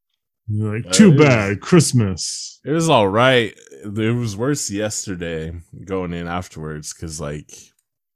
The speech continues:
Speaker 2: I was pissed off that I had to work on Thanksgiving and it was, like, seven hours of pretty hard labor. And then it was like, "Damn it, I gotta do it again." <laughs>
Speaker 1: <laughs>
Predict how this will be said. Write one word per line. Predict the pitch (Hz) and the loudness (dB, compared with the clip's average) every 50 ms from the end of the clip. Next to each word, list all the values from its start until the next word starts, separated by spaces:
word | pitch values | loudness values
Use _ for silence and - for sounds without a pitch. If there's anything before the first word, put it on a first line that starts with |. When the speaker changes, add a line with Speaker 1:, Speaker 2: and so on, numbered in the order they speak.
| _ _ _ _ _ - - _ _ _ _ _ _ _ _ _ - | _ _ _ _ _ -20 -20 _ _ _ _ _ _ _ _ _ -6
Speaker 2:
I | 92 90 | -4 -4
was | 85 80 | -4 -4
pissed | - - 110 92 85 - 95 | -6 -4 -4 -2 -2 0 2
off | 95 98 92 - - - | 2 2 2 0 -2 -6
that | 87 82 | -6 -4
I | 85 | -4
had | 87 82 78 | -4 -4 -6
to | 85 | -8
work | 85 87 82 - | -10 -10 -8 -8
on | 85 82 | -8 -8
Thanksgiving | 82 80 80 85 - - - 87 80 78 78 78 80 78 76 78 - _ _ _ _ - | -6 -6 -8 -6 -8 -8 -8 -6 -6 -6 -6 -6 -8 -8 -10 -12 -16 _ _ _ _ -14
and | 80 80 78 78 | -12 -10 -8 -8
it | 73 | -6
was, | 76 76 76 76 78 | -6 -6 -6 -6 -6
like, | 73 71 71 73 - - - - - _ _ - | -8 -8 -10 -12 -16 -18 -20 -20 -20 _ _ -18
seven | 87 - - 98 90 82 82 80 | -12 -8 -6 -4 -4 -4 -4 -6
hours | 78 80 78 80 80 80 78 | -4 -4 -4 -4 -4 -6 -8
of | 78 78 | -10 -12
pretty | - - 85 78 78 | -10 -8 -8 -6 -6
hard | 87 87 78 73 71 80 | -6 -6 -6 -6 -6 -6
labor. | 87 87 85 80 80 78 76 78 78 _ _ _ _ _ _ _ _ _ _ _ _ | -6 -6 -6 -6 -8 -10 -10 -12 -12 _ _ _ _ _ _ _ _ _ _ _ _
And | - - 78 78 | -16 -12 -10 -8
then | 80 80 | -8 -6
it | 80 | -6
was | 80 80 | -8 -8
like, | 82 87 87 | -10 -6 0
"Damn | - 156 180 180 | 2 2 2 2
it, | 175 143 - - - | 0 -2 -4 -8 -10
I | 117 | -4
gotta | 127 143 147 | -2 0 0
do | 139 139 160 147 | 0 0 0 0
it | 131 120 | 0 0
again." | 123 151 170 160 135 226 202 190 180 156 - - 185 156 131 113 113 | 2 4 4 6 8 8 6 6 4 0 0 2 0 0 0 -2 -10
<laughs> | - _ _ _ _ _ _ _ _ _ _ _ _ _ | -18 _ _ _ _ _ _ _ _ _ _ _ _ _
Speaker 1:
<laughs> | - 98 - - 131 - - - 147 123 - 147 131 131 104 131 123 110 | -14 -8 0 4 4 6 8 8 8 8 10 8 8 8 8 6 6 4